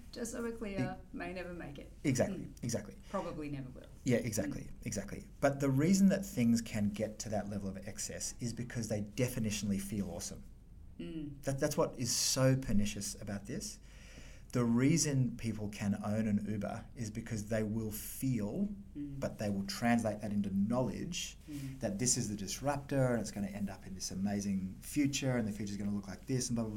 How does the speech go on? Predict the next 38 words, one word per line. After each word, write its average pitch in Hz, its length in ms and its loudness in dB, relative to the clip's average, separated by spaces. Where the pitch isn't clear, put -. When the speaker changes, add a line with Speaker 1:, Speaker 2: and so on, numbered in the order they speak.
Speaker 2:
blah. - 80 -10
That's 175 200 -2
all 170 140 2
imaginary. 123 460 0
It's 123 220 -8
all 151 220 2
imaginary. 123 480 4
It, 135 180 -2
it, 135 180 2
you 135 120 4
know, 113 280 4
when 165 180 4
you 180 120 6
model 131 320 4
a - 20 2
business, 107 640 -2
every 151 380 4
number 123 600 4
from 117 240 4
now 120 480 4
henceforth 117 800 -2
is 135 100 2
imaginary. 175 480 2
You're 135 120 2
making 180 240 2
it 160 80 0
up. 82 260 -6
Speaker 1:
<laughs> 240 80 -2
Speaker 2:
So, - 200 4
so - 120 6
Speaker 1:
Not 147 60 8
Speaker 2:
when 151 100 6
Speaker 1:
me 151 60 6
Speaker 2:
you, 151 80 6
Speaker 1:
personally. - 400 -6
Speaker 2:
so, - 160 -2
well, 151 260 8
n-, 135 320 0